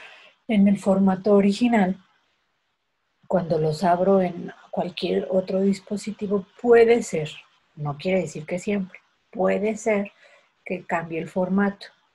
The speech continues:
Y entonces, obviamente, si yo lo abro y el formato está todo loco, voy a decir qué tipo de trabajo me están entregando. Y si lo mandan en P D F, obviamente me doy cuenta que es formato, este, Word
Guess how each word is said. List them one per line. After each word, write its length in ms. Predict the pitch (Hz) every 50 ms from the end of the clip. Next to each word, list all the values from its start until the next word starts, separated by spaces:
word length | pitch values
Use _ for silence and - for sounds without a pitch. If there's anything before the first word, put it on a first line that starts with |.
| _ _ _ _ _ _ _ _
Y 120 | - 185
entonces, 500 | 175 180 180 - 180 170 165 170 185 175
obviamente, 540 | 185 180 185 196 196 196 196 190 190 - 160
si 160 | 151 - 165
yo 160 | 147 175 180 190
lo 140 | 214 220
abro 280 | 214 214 208 202 202 196
y 140 | 185 185 170
el 260 | 170 165 165 170 160
formato 440 | - - 196 196 185 196 196 - -
está 220 | - - 208 196 -
todo 440 | - 208 202 202 196 190 180 180
loco, 560 | 175 170 180 196 196 - - 294 339 466 - - _ _ _ _ _ _ _ _ _ _ _ _ _ _ _ _ - - _ _ _ _
voy 280 | - 160 160 190 190 180
a 60 | 180
decir 420 | 175 175 165 156 - 185 175 175 - _ -
qué 140 | - 202
tipo 280 | 202 - 208 196 - 185
de 60 | 180
trabajo 400 | 175 - 175 170 180 175 - -
me 140 | 180 170 160
están 240 | 151 - 156 147 151
entregando. 580 | 156 151 185 180 190 226 254 285 285 254 - - _ _ _ _ _ _ _ _ _ _ _ _ _
Y 120 | - 202 196
si 140 | - 208 196
lo 200 | 190 196 196 196
mandan 500 | 196 196 202 208 202 202 208 208 208 208
en 120 | 208 202
P 140 | 208 208 208
D 220 | 208 226 226 220
F, 380 | 214 202 - 233 240 277 339 - _ _ _ _ _ _ _ _ _ -
obviamente 520 | - 202 202 208 202 202 202 196 196 190
me 120 | 202 185 185
doy 120 | 185 185
cuenta 360 | 185 - 180 180 175 180 180
que 100 | - 180
es 100 | 165 -
formato, 840 | - - 170 175 175 175 170 165 165 160 - 170 165 160 160 156 151
este, 1000 | 156 156 151 - - _ - - - - - - - - - - - - - 190
Word 300 | 180 202 208 226 247 233